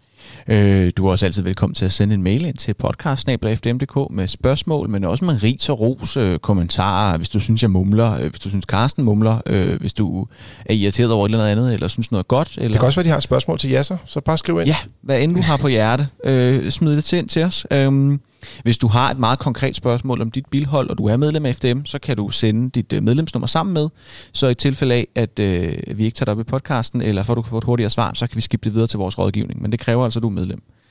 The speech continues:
Speaker 2: Og så er der en lille detalje. Der er noget, som vi ikke har fået skrevet ned i vores outro,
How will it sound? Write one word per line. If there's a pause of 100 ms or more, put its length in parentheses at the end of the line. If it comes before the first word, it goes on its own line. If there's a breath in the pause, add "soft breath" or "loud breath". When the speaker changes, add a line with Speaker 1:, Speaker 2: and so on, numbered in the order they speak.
(440 loud breath)
Speaker 2:
Og
så
er
der
en
lille
detalje.
Der
er
noget,
som
vi
ikke
har
fået
skrevet
ned
i
vores
outro,